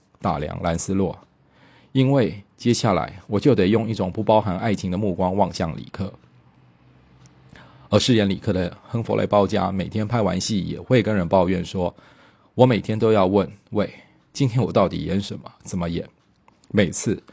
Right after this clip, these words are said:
我都被告知，我们还没有肯定，只要你演得好一些就行了。”英格丽·褒曼在他有生之年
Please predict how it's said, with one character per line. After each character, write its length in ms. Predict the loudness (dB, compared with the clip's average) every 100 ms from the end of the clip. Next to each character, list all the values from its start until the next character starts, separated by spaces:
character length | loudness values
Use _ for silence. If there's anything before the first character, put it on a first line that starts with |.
| -20 -20 -20 _
我 120 | 4
都 100 | 4
被 160 | 4 2
告 200 | 0 0
知， 280 | -4 -8 -8 _ _ _ _
我 140 | -2 0
们 140 | 0
还 180 | -4 -6
没 120 | -2
有 140 | -4 -4
肯 160 | -10 -8
定， 160 | -6 -6 -8 _ _ _ _ _
只 160 | -2 4
要 240 | 4 4
你 320 | 0 -8 -10 -14
演 160 | -8 -8
得 60 |
好 260 | -6 -8 -6
一 40 | -2
些 200 | 0 0
就 100 | -2
行 260 | -4 -12
了。” 140 | -12 -14 _ _ _ _ _ _ _ _ _ _ _ _ _ _ _ _ _ _ _ _ _
英 160 | 4 6
格 80 | 6
丽· 100 | 6
褒 160 | 2 0
曼 180 | 0
在 120 | 0 -2
他 180 | -2
有 120 | -4 -4
生 200 | -4 -4
之 160 | -4
年 200 | -6 -8